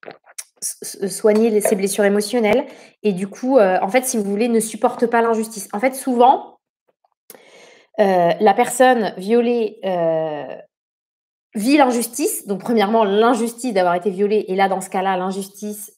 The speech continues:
euh, du fait qu'elle ne, euh, puisse pas porter plainte parce qu'il y a prescription, ok. En fait, souvent, l'injustice, c'est, euh, comment ça, ça se, alors, je sais pas si ça se soigne, hein, parce que l'injustice, elle est bien là,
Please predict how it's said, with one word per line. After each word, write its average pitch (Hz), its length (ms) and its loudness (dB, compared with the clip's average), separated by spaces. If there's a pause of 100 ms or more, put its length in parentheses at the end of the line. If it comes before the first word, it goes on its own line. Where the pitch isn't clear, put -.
euh, 151 1080 -8 (2000)
du 180 80 -6
fait 226 200 4
qu'elle 185 260 2
ne, 196 100 4
euh, 185 240 6
puisse - 240 -8
pas 202 160 2
porter - 440 -2
plainte 208 180 0
parce 185 140 -6
qu'il 190 120 -10
y 175 60 0
a 170 80 0
prescription, 190 720 -6
ok. 185 180 -4 (560)
En 208 80 2
fait, 277 160 2
souvent, 226 200 6
l'injustice, 240 640 2
c'est, 190 240 6
euh, 170 440 2 (1000)
comment 233 280 2
ça, 190 320 0
ça 185 240 -6
se, 170 480 -10
alors, 160 180 -8
je - 80 -14
sais - 80 -10
pas 220 120 0
si 220 80 -8
ça 190 120 -2
se - 140 -6
soigne, 254 480 2
hein, 190 360 -2
parce 170 120 -8
que 214 100 -4
l'injustice, 196 420 -4
elle 185 120 2
est 190 40 0
bien 202 220 2
là, 214 220 2